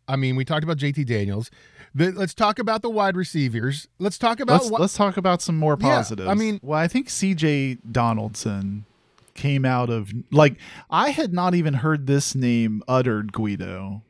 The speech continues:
Speaker 2: before he just reels off, what, a hundred twenty-five yards? I think he's, like, um, just out of nowhere, true freshman.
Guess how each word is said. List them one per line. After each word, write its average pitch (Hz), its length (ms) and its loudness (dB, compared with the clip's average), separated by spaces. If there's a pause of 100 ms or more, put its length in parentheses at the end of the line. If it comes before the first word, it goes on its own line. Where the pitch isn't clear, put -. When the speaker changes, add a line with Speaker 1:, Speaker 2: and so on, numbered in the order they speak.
(200)
Speaker 2:
before 120 1040 2 (600)
he 151 340 -2
just 135 460 0
reels 131 480 0
off, 117 280 -2
what, 110 180 0
a 104 80 -4
hundred 127 540 0 (100)
twenty-five 120 840 0
yards? 113 500 0
I 104 80 2
think 117 220 -2
he's, 113 260 -2
like, 107 400 -2 (680)
um, 101 580 0 (420)
just 151 260 -2
out 156 180 2
of 127 100 -4
nowhere, 131 520 0
true 127 260 0
freshman. 101 760 -4